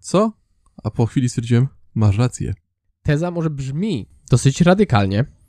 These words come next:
Speaker 2: i kontrowersyjnie.
Speaker 1: Tak, ale przypominamy, w jednym z odcinków z Jędrzejem rozmawialiśmy o to, co różni mentalizm od magii mentalnej i tam już posłużyliśmy się kontrowersyjną tezą, że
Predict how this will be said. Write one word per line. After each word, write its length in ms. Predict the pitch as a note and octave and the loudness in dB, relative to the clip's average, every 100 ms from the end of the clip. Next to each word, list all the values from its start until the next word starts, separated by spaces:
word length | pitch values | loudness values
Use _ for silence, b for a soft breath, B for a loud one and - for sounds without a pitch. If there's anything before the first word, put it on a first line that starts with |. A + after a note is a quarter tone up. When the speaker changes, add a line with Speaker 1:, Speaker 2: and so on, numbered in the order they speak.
| _ _ | _ _
Speaker 2:
i 160 | C#3+ | -10
kontrowersyjnie. 800 | - F#3 G3+ G#3+ A3 - G2 - - _ _ _ | -4 -4 0 2 2 4 0 -2 -12 _ _ _
Speaker 1:
Tak, 280 | - E2+ - - | -2 -2 -4 -2
ale 180 | A2 | 0
przypominamy, 640 | A#2+ - C3+ B2 G#2+ G#2+ C#3+ _ _ _ _ _ _ _ - | 0 2 2 4 4 4 0 _ _ _ _ _ _ _ 2
w 40 | |
jednym 220 | A2+ A#2+ | 6 6
z 60 | A#2 | 4
odcinków 640 | G#2 - A#2 A2 A2 A2 | -2 0 0 2 0 2
z 20 | |
Jędrzejem 500 | A2 G#2+ G2+ G#2+ G2+ | 2 2 4 4 4
rozmawialiśmy 500 | G2+ G2+ G2 G2+ F#2+ | 2 2 2 2 2
o 60 | F2+ | 0
to, 120 | F#2+ | 0
co 180 | - A2 | 4 4
różni 240 | G#2 F#2 | 4 2
mentalizm 400 | F#2 F#2 G#2+ F#2 | 0 2 2 2
od 60 | F#2 | 2
magii 280 | F#2+ A2+ G#2+ | 4 4 4
mentalnej 580 | F2+ E2+ F2 E2 G#2 C3+ B B B - | 0 0 0 0 0 -4 B B B -10
i 100 | F#2+ | 0
tam 240 | F#2+ G2 | 2 4
już 260 | G2 F#2+ - | 2 0 -2
posłużyliśmy 560 | G#2 - G2 G2 F#2+ | -2 2 2 2 2
się 140 | F#2 G2 | 2 2
kontrowersyjną 680 | G2+ F#2+ G2 G2 G#2+ G2 F#2+ | 2 2 4 4 4 2 2
tezą, 300 | G2 F#2+ F#2+ | 2 0 -2
że 320 | F2+ F2 | 0 0